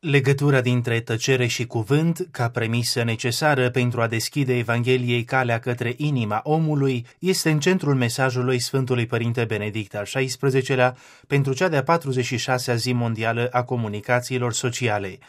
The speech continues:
care se marchează în Biserica Catolică în duminica a șasea după Paști, în acest an la douăzeci mai.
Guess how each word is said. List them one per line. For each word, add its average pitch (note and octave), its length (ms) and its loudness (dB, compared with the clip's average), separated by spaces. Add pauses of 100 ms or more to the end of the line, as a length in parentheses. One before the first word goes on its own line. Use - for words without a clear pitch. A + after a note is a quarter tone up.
(120)
care A2+ 220 2
se A#2 160 -2
marchează A#2 480 0
în A2+ 60 0
Biserica A2+ 480 -2
Catolică B2 500 -2
în A2+ 100 0
duminica A#2+ 440 0
a A2+ 60 0
șasea A#2+ 360 -2
după G#2 240 -8
Paști, C#3 480 0
în D#3+ 140 -2
acest B2 400 -2
an B2 160 4
la B2+ 100 2
douăzeci G#2+ 480 -4
mai. G#2 360 -4